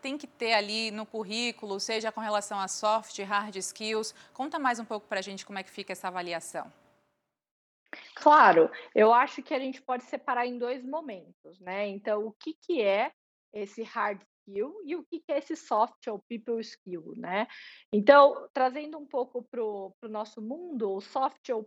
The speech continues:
Speaker 2: people skill é a avaliação de competências comportamentais. Então, quando a gente fala de competências comportamentais em um nível de gestão,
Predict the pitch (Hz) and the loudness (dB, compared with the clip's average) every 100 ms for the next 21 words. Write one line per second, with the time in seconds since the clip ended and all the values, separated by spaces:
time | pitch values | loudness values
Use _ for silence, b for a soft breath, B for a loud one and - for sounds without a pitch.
0 | - 226 214 220 - 226 202 202 B B | -10 -8 -6 -6 -8 -4 -4 -4 B B
1 | - 214 220 226 226 220 226 - 247 240 | 2 6 6 4 -4 -4 -8 -10 -12 -12
2 | - 240 226 220 233 269 - - 269 269 | -12 -12 -10 -12 -10 -10 -6 -2 -2 0
3 | 285 - 262 269 311 - 175 - _ _ | -2 0 -2 -2 -4 -2 -2 -2 _ _
4 | _ _ _ - 220 302 294 466 523 359 | _ _ _ -10 0 0 2 0 0 -2
5 | 320 - - 226 214 196 208 226 214 220 | -4 -2 4 6 6 4 0 -2 -2 -4
6 | 262 277 294 - 240 240 233 233 220 214 | -2 -2 -4 -2 -4 -2 -4 -2 -4 -2
7 | 208 208 190 190 202 _ _ _ 220 226 | -4 -2 0 0 -4 _ _ _ 0 2
8 | 233 240 233 220 196 214 208 214 214 - | 4 4 6 4 4 0 2 2 2 -2
9 | 262 285 240 185 | 4 4 4 -8